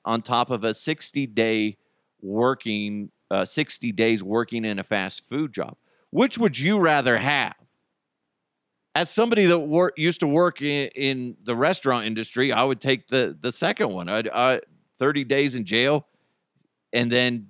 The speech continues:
sixty days at a fast food job. But I'm guessing this lady's never actually worked in a fast food restaurant.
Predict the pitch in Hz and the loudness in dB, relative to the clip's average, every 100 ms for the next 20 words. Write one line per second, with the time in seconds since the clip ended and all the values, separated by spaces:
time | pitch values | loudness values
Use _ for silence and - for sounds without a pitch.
0 | - - 147 - 135 120 120 120 113 107 | -16 -4 -2 -2 -4 2 4 4 2 0
1 | - 120 117 - 170 156 107 78 71 _ | 0 0 0 0 0 0 -2 -4 -6 _
2 | _ _ _ - 151 131 104 190 180 160 | _ _ _ -2 -2 -2 0 0 2 0
3 | 139 160 135 143 139 127 104 107 127 127 | 0 0 2 2 2 -2 -4 0 2 4
4 | 123 104 120 - 120 110 98 113 - 110 | 2 2 0 -2 -2 0 2 0 0 -2
5 | 92 - 101 92 - 120 110 120 117 - | -2 0 0 -2 -2 -2 0 0 0 -2
6 | 120 120 | -2 -2